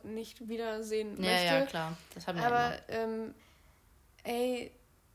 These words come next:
Speaker 1: dann gibt's auch Personen, die halt in der Schulzeit zu mir scheiße waren, die ich jetzt aber durch Freunde so wieder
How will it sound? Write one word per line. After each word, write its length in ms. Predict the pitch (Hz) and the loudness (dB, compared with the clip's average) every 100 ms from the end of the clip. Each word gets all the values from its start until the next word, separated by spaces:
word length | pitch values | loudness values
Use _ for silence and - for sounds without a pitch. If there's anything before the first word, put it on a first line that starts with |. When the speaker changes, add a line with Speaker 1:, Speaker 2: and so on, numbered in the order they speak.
| - - | -20 -6
Speaker 1:
dann 380 | 247 240 233 - | -2 -2 -4 -4
gibt's 240 | 262 - | -6 -2
auch 220 | 247 247 | -2 -2
Personen, 400 | - 240 254 254 | -4 -2 0 -2
die 140 | 240 247 | -2 -6
halt 200 | 240 - | -8 -8
in 100 | 240 | -6
der 140 | 233 | -6
Schulzeit 880 | 226 - 262 254 254 - - 254 247 | -6 -4 -4 -4 -8 -12 -6 -4 -4
zu 120 | - | -6
mir 180 | 233 226 | -6 -6
scheiße 480 | - 262 277 277 233 | -2 -2 -2 -2 -2
waren, 480 | 226 233 262 277 262 | 0 2 2 -2 -4
die 80 | 240 | -6
ich 140 | 226 | -4
jetzt 260 | 262 269 - | -4 -2 -4
aber 240 | 247 247 | 0 0
durch 420 | 226 240 233 - - - | 0 -6 -6 -10 -16 -20
Freunde 580 | - 254 269 269 262 254 - | 0 4 4 4 0 -2 -6
so 340 | 226 233 220 | -4 -4 -4
wieder 240 | 226 226 | -4 -6